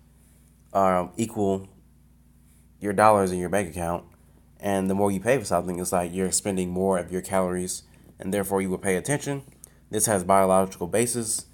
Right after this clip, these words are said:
Your mind will actually make you pay attention more to the things that you pay more for. So, if there is something that you want that you think you cannot have, I encourage you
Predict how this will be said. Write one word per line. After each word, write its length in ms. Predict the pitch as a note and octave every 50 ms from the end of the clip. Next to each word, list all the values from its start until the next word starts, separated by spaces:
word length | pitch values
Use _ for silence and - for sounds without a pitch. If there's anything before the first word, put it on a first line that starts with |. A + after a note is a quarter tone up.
| - - -
Your 140 | - F#2+ F#2+
mind 320 | F#2+ G#2 G#2+ A2 G#2 G2+ F#2+
will 120 | F#2 F#2+
actually 400 | F2 G2 G#2 G2+ - - G#2 G2
make 260 | F#2+ G2+ G2 F#2+ -
you 60 | F#2+ F2+
pay 200 | F#2+ F#2+ F#2 F2+
attention 400 | E2+ - G2+ F#2+ F2+ - F#2 F2
more 300 | F2 F2 F2 F2 F2+ - - - _ _ _ -
to 100 | - F#2+
the 60 | F#2
things 260 | F#2+ G#2 G2+ G2 F#2
that 140 | E2 - -
you 60 | F#2+
pay 200 | F#2+ - G2 F#2+
more 360 | F#2 F#2 G2 F#2+ F#2 F#2 F2+ - - _ _ _ _ _ _ _
for. 340 | - D#3+ E3+ A#2+ F2 E2 - - - _ _ _ _ _ _ _ _ _ _ - - _ _ _ _ _
So, 460 | - - A2 A2 G2+ F2+ E2 E2 - - -
if 160 | F#2 F#2 F2
there 180 | F2+ G#2+ A2 A2
is 100 | G2+ F#2+
something 260 | - A#2 A2 G#2+ A2+
that 160 | G#2+ G2+ G2+ A2+
you 80 | A2
want 340 | G#2 F#2 F2 E2+ E2 - -
that 180 | E2+ F#2 F#2 -
you 80 | G2+
think 220 | G#2 - A#2 A2+ G#2
you 80 | G2+
cannot 240 | A2 A2 A2 G#2+ G2+
have, 440 | G#2 G#2 F#2 E2+ D#2+ E2 F2 - - - _ _ _ _ _ _
I 180 | - F#2 F#2 F#2
encourage 440 | F#2 F2 - A2 A#2 B2 A#2 G#2+ A2
you 280 | A#2 A#2 B2 A#2+ A#2+